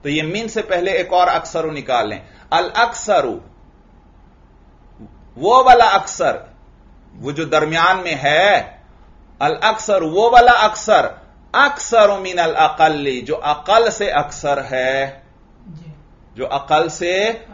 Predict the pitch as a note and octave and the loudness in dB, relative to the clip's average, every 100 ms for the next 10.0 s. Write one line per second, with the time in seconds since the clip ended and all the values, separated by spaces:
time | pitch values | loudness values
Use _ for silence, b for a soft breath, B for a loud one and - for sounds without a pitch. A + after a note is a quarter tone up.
0 | E3 G3 F3 G3+ E3 C#3+ C3 A2 - C#3 | -4 -4 -2 0 0 0 -2 -4 -6 -2
1 | F3 A3 G#3+ A#3 A3+ E3 F#3 A3 A3+ G3 | -2 -2 -8 -2 -2 0 2 4 4 2
2 | F#3 F3+ E3+ D3 - - D3 - G3 G3 | 0 2 2 0 -2 -4 -2 0 0 2
3 | B3 C#4 B3+ A3+ - - - - - - | 4 4 4 2 2 -2 -16 -20 -20 -12
4 | F3 F3 G3 C4 A#3 G3 G3 - F#3 C#3 | -10 -4 0 2 2 2 2 -2 -2 -2
5 | G#2 - - - C#3+ F3 A3 F#3+ F#3+ F3+ | -4 -12 -20 -8 -6 -2 0 0 0 -2
6 | F3+ G3+ G3 A3 G#3 G#3 G#3 G3 E3+ C#3 | 0 0 0 -4 -2 -2 2 4 4 2
7 | D3+ F3 D#3 D3+ D3+ D#3 D3+ B2 G2 E2 | -2 -2 -2 -2 0 -2 -2 -6 -14 -18
8 | - - - - - - - - D#3 C#3 | -20 -20 -20 -20 -20 -20 -16 -8 -6 -4
9 | B3 C#4+ C4+ A#3 A3+ G#3 F#3+ G3+ F3 A#2 | 0 4 6 6 4 0 0 2 2 2